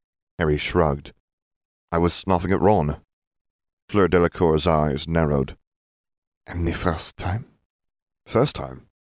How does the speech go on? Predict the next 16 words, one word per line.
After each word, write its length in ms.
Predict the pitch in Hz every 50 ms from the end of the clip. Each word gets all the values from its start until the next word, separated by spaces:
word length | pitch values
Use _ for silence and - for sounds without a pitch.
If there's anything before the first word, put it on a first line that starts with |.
| _ -
he 80 | 76 71
asked. 440 | 69 - - - - - - - - _ _ _ _ _ _ _ _ _ _ _ _ _ _ _ _ _
"When 180 | - 101 113 120
you 140 | 120 123 120
were 100 | 113 113
with 180 | 110 107 -
that 220 | - 104 95 - 85
dark-haired 680 | 90 87 82 - - - - 104 98 92 - - -
girl, 380 | - 87 87 76 - - - - - _ _ -
and 120 | 85 80 80
I 60 | 80
was 160 | 80 80 80
being 240 | - 85 87 85 80
accosted 720 | 80 - - - - 98 85 - - - 85 69 - - -
by 140 | - 67 64
boys." 540 | - - - - - - - - - -